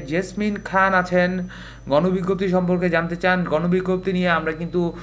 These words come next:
আসলে লিখবো, খুব শীঘ্রই আপনারা দেখতে পারবেন, একটু অপেক্ষা করার জন্য অনুরোধ করব। জাকিয়া সুলতানা আছেন আমাদের সাথে, আরিফ মোল্লা আছেন, সৈয়দ আলম আছেন, গাজী হেলাল উদ্দিন আছেন,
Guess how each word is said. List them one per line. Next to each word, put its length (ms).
আসলে 340
লিখবো, 380
খুব 200
শীঘ্রই 400
আপনারা 280
দেখতে 220
পারবেন, 300
একটু 360
অপেক্ষা 320
করার 300
জন্য 200
অনুরোধ 320
করব। 420
জাকিয়া 400
সুলতানা 400
আছেন 200
আমাদের 240
সাথে, 300
আরিফ 420
মোল্লা 280
আছেন, 320
সৈয়দ 360
আলম 320
আছেন, 420
গাজী 260
হেলাল 340
উদ্দিন 240
আছেন, 400